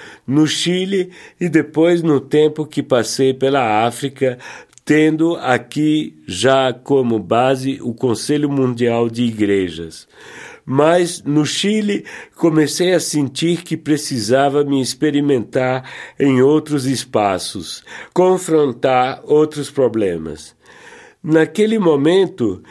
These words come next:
então, aceitei a proposta de Harvard e, em seguida, a do Conselho Mundial de Igrejas.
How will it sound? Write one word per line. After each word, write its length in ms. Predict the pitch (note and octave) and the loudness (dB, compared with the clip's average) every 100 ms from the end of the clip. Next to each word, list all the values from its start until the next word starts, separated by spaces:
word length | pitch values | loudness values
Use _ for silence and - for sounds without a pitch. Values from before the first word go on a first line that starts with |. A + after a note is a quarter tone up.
| - - - | -20 -20 -6
então, 640 | C#3+ D3 B2+ D#3+ F3 F3 C3+ | 0 0 2 2 2 2 2
aceitei 840 | A#2+ C3 E3+ D3 - D#3 D#3 D#3+ - | 0 0 0 0 0 0 2 0 -2
a 120 | C3 | -6
proposta 720 | C3 C#3+ A2+ C#3 C3+ - D#3 | 0 0 2 2 2 0 -6
de 180 | C3 C3+ | 0 -2
Harvard 600 | A2+ B2+ C3 G2 D#2+ - _ - - - | 2 2 2 0 -4 -8 _ -20 -20 -12
e, 160 | D3 D#3 | -2 2
em 120 | D#3 | 2
seguida, 760 | D3+ F3 E3 C3 C3 C3 D3 - | 2 0 0 0 -2 0 0 -2
a 140 | B2+ | -2
do 120 | C3+ C#3 | -2 0
Conselho 640 | D#3 D3 - D3 C3+ C#3+ | 0 0 0 0 0 0
Mundial 540 | D3+ D3 B2+ A#2+ A#2 | 0 -2 0 2 2
de 140 | A#2 C3 | 0 -4
Igrejas. 800 | A#2 G#2+ G2 F2 D#2 D#2+ - | -2 0 2 0 -4 -10 -10